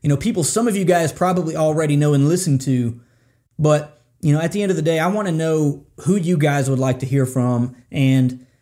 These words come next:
what would, you know, what you'd like to hear about. I want to cater this show to what you guys want. You see, I've built this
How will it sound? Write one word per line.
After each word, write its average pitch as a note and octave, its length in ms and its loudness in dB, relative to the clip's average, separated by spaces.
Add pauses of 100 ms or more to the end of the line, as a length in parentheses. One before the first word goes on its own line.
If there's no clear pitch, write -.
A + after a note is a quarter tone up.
what F3+ 420 0 (260)
would, D3 320 -4
you F3+ 140 -2
know, C#3+ 100 4
what D#3+ 460 -2 (180)
you'd E3 320 0
like C#3 280 -2
to C3+ 40 -8
hear C#3 200 0
about. - 420 -6
I D#3+ 60 -4
want A3 260 -2
to F#3 220 -2
cater G#3 280 0
this F3 180 -2
show F3+ 200 0
to D#3 80 0
what D3 220 0
you E3+ 280 0
guys D3+ 340 0
want. C3 440 -2
You C3 60 0
see, G#3 160 0
I've G#3 160 -2
built B3+ 180 2
this - 340 -2